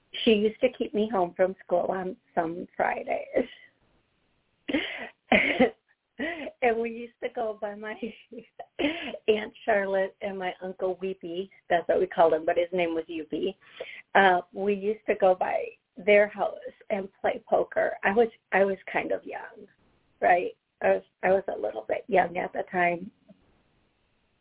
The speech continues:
I mean, not way too young, but pretty young. I mean, not, like, five or six.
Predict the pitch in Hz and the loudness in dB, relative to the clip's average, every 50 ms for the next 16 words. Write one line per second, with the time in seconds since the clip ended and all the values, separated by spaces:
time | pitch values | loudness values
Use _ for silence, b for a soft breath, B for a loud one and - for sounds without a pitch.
0 | _ - 233 226 214 202 196 196 196 185 175 - - _ _ _ _ _ _ _ | _ 2 4 6 6 6 4 4 4 4 2 0 -4 _ _ _ _ _ _ _
1 | - 170 175 190 170 175 180 180 175 196 190 - - 202 196 185 185 180 180 175 | -16 -14 -8 0 4 4 6 6 6 2 2 0 -4 -2 2 2 2 2 2 0
2 | 175 185 185 - - - - - - _ _ _ _ _ _ _ _ _ _ _ | -4 -8 -8 -6 -8 -8 -8 -10 -16 _ _ _ _ _ _ _ _ _ _ _
3 | _ _ _ _ _ _ _ _ _ _ _ _ _ _ _ _ _ _ _ _ | _ _ _ _ _ _ _ _ _ _ _ _ _ _ _ _ _ _ _ _
4 | - 117 120 120 120 123 - - - 135 - - _ _ - - - - - - | -12 -10 -10 -10 -12 -14 -14 -14 -16 -16 -16 -18 _ _ -20 -20 -18 -18 -18 -16
5 | - - - - _ _ - - 208 202 196 190 190 - 151 175 175 - - - | -18 -18 -20 -20 _ _ 4 6 6 8 8 6 4 4 4 4 4 2 2 -2
6 | 185 - - - - - - - _ - - | -2 0 -2 -4 -12 -14 -14 -14 _ -10 -10